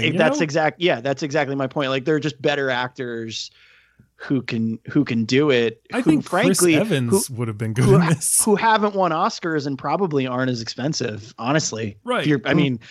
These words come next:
Speaker 1: if we're coming down to brass tacks about it, but, like, yeah, I, I think he's just kinda,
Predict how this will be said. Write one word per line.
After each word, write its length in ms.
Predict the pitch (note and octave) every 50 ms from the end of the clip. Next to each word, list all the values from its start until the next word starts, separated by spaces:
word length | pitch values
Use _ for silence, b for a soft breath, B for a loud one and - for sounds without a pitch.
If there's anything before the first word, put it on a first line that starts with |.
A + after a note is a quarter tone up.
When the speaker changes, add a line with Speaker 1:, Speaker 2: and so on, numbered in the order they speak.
| B B
Speaker 1:
if 140 | - C3 -
we're 100 | F3 D#3+
coming 220 | - E3+ E3 D#3 D3
down 160 | C#3+ C3+ C3
to 60 | B2+
brass 280 | A2 B2+ B2 B2+ A#2+ -
tacks 300 | - A#2+ D3+ F3 - -
about 240 | B2+ B2+ A#2 A#2
it, 80 | B2 A#2+
but, 120 | - - D3
like, 340 | D#3+ D#3+ D3+ D3 C#3+ - B B B B B B B
yeah, 260 | B F#3 F3+ D#3+ D#3 D#3
I, 140 | D#3 F#3 F#3+ - -
I 120 | E3+ F#3
think 240 | F3+ - A#3 A#3+ A3+
he's 200 | - G#3 F3 C#3+
just 180 | D3 C#3+ C3 -
kinda, 480 | - C#3+ C3+ B2 B2 A#2 A#2 A2+ G#2+